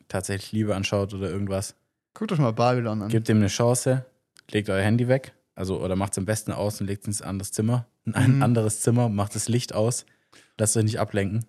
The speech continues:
Speaker 2: Und geht da rein, weil
Speaker 1: Geht
Speaker 2: es
Speaker 1: da
Speaker 2: ist ein
Speaker 1: rein.
Speaker 2: Fiebertraum.
Speaker 1: Schau euch das an.
Speaker 2: Ich bin, das ist einer der wenigen Filme, wo ich aufgestanden bin danach und mir dachte so, „Alter, was geht grad ab eigentlich?“
Speaker 1: Ja.
Speaker 2: Da kamen wir aus dem Kinosaal und wir waren komplett verballert.
Speaker 1: Ja.
Speaker 2: Das weiß ich noch. Das
Speaker 1: Aber der war
Speaker 2: richtig gut.
Speaker 1: super. Also
Speaker 2: Ja.
Speaker 1: war richtig, richtig geil.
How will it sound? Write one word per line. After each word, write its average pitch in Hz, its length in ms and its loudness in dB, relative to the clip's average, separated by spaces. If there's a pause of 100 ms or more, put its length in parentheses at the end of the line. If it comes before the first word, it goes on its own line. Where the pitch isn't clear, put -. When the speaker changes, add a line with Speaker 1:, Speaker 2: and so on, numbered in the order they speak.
(160)
Speaker 2:
Und 139 260 -2
geht 147 180 2
da 131 100 0
rein, 131 400 0
weil - 120 -4
Speaker 1:
Geht - 20 2
Speaker 2:
es 120 60 2
Speaker 1:
da 107 80 6
Speaker 2:
ist 98 60 2
ein 110 120 4
Speaker 1:
rein. 110 80 0
Speaker 2:
Fiebertraum. 120 560 0
Speaker 1:
Schau - 160 2
euch 107 120 2
das 104 160 -4
an. 107 240 0 (400)
Speaker 2:
Ich - 80 -20
bin, 170 140 4
das 160 80 6
ist 160 100 2
einer 160 180 6
der 165 100 6
wenigen 170 200 4
Filme, 170 200 4
wo 147 40 4
ich - 100 0
aufgestanden 160 420 2
bin 147 40 0 (120)
danach 135 200 0
und 123 60 -2
mir 127 80 0
dachte 123 180 -4
so, - 120 -10
„Alter, 127 180 2
was 117 160 -6
geht 131 140 -10
grad 117 140 -2
ab 120 160 0
eigentlich?“ 110 360 2
Speaker 1:
Ja. - 60 -18 (460)
Speaker 2:
Da 147 100 -4
kamen 160 160 4
wir 165 80 10
aus 156 140 6
dem 156 180 0
Kinosaal 170 400 6
und 147 60 4
wir 139 60 2
waren 135 160 2
komplett 139 260 -2
verballert. 120 600 -2
Speaker 1:
Ja. 110 160 2 (540)
Speaker 2:
Das - 100 -8
weiß 131 160 4
ich 120 100 0
noch. 123 200 -4
Das - 180 -10
Speaker 1:
Aber 135 140 6
der 143 120 4
war 131 100 6
Speaker 2:
richtig 127 140 2
gut. 180 120 2
Speaker 1:
super. 92 260 0 (140)
Also 104 180 0
Speaker 2:
Ja. 143 140 2
Speaker 1:
war 120 120 0
richtig, 147 400 -4
richtig 127 300 -8
geil. 95 300 0